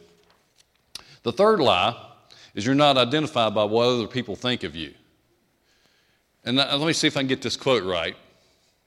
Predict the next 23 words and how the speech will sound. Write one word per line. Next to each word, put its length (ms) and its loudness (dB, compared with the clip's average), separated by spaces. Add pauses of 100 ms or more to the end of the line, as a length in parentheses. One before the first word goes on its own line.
(1300)
But 120 -6
this 200 -2
guy, 420 2 (460)
he 120 -4
said, 300 -2
"Really 240 4
what 220 2
we 120 -2
think 360 -2
is 260 -6 (760)
we, 240 0 (460)
we 220 2
are 520 2 (1900)
what 180 2
I 140 2
think 560 -4 (320)
other 180 -4
pe-, 200 -4
pe-, 200 -6
people 260 -8
think 280 -8
I 140 -6
am." 160 -14